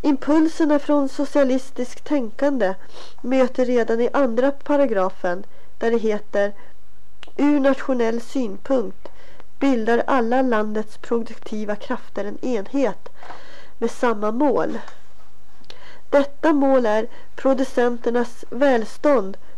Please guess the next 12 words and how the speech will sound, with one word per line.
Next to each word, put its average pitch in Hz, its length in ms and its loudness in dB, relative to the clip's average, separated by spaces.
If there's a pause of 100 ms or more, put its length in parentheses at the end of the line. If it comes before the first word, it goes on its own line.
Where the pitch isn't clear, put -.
(120)
och - 140 0
utveckling 254 1000 0
av 226 140 -2
nationens 214 800 -2
makt." - 540 -2 (1700)
I 269 180 0
än 339 240 4
högre 262 420 4
grad 220 320 2
framträder 208 760 0
detta 220 400 -2
inflytande 202 840 -2